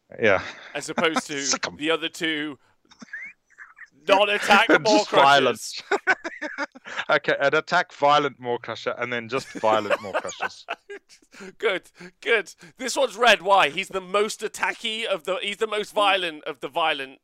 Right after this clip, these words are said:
Speaker 2: ones.
Speaker 1: Yeah, he's really
Speaker 2: Yeah,
Speaker 1: angry.
Speaker 2: uh,
Speaker 1: Yeah.
Speaker 2: <laughs> well, I think the
Speaker 1: <laughs> And these guys are just really angry too.
Speaker 2: <laughs> Uh, right, so he's got some cool, uh, abilities. So, uh,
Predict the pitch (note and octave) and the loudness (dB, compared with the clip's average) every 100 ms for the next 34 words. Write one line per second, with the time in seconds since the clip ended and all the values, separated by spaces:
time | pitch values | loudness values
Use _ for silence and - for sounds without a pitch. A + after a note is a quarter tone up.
0 | D3+ D3 C3 A#2 B2+ C3+ C#3 C#3+ _ E3+ | -10 -8 -8 -10 -12 -2 2 2 _ -20
1 | _ _ C#3 C#3 - B2 C3 B2+ B2 - | _ _ -18 -16 -16 -10 -6 -4 -6 -4
2 | A2 B2 A#2+ G#2 G#2 D3+ F3+ - A#3+ - | -2 0 -2 -6 -6 -4 -4 -8 -18 -14
3 | A3 - A#3+ - A3+ - E3 - _ _ | -10 -2 -2 -2 -6 -8 -16 -20 _ _
4 | - D#3 D3 D#3+ E3+ F3+ E3+ - _ D#4 | -4 -4 -2 -4 -6 -6 -8 -8 _ -14
5 | _ - - B2+ C#3 C3+ C3+ B2+ A#2+ - | _ -20 -4 0 0 0 4 4 2 -8
6 | A2+ - - - A#2 G#2 G#2 F#2+ F#2+ F#2 | -14 -12 -14 -10 -6 -4 -4 -6 -4 -6
7 | F#2+ - - G2 E3+ - - - - _ | -8 -10 -12 -10 -10 -10 -10 -12 -12 _
8 | - F#3 E3 _ - F3+ F3 - F3 F3 | -18 -16 -16 _ -10 -4 -2 0 -2 0
9 | G#3 G#3+ B3+ - - A#3+ B3 A3 - - | -6 -4 -8 -8 -10 -6 -6 -6 -8 -4
10 | F3 D#3+ - E3+ G3 E3 B2 - - _ | -2 -2 -4 -4 -4 -4 -10 -18 -20 _
11 | _ _ - E3 C#3+ D3 C#3 C3+ | _ _ -4 -2 -2 -4 -4 -2